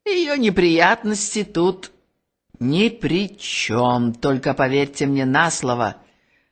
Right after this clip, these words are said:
Вы идёте по ложному следу. Искать надо в другом направлении. Вы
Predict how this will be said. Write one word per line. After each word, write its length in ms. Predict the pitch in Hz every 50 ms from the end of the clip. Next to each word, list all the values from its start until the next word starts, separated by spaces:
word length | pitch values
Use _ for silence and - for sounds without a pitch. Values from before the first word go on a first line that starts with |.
| _ _ -
Вы 480 | - - - - - 262 254 254 254 240
идёте 520 | 208 208 233 240 240 233 233 - 214 220
по 180 | 220 - 208 208
ложному 640 | 202 202 214 214 208 202 190 202 202 196 190 185
следу. 680 | - - - 151 156 180 202 196 180 160 143 123 117 - - _ _ _ _ _ _ _ _ _ _ _ _ _ _ _ _ _ _ _ _ _ -
Искать 640 | 139 147 156 151 - - - 175 175 175 170 170 170
надо 340 | 175 175 180 175 170 175 165
в 60 | 156
другом 480 | 151 170 160 151 143 160 160 160 160
направлении. 800 | 156 160 151 160 160 160 151 147 160 165 160 151 147 147 143 143
Вы 400 | 147 196 233 233 - - - -